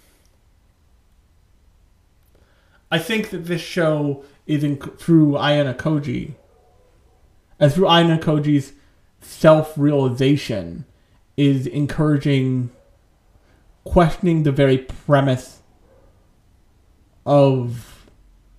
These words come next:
some things in society that we should be questioning.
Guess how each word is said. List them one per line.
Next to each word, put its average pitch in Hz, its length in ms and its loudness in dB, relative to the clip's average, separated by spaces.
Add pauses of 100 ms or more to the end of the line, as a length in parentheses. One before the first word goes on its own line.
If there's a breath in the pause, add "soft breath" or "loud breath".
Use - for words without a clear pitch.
some 147 300 0
things 151 360 -2
in 139 100 -4
society 131 600 -2
that 120 180 -8
we 123 80 -8
should 131 360 -6
be 131 100 -6
questioning. - 500 -14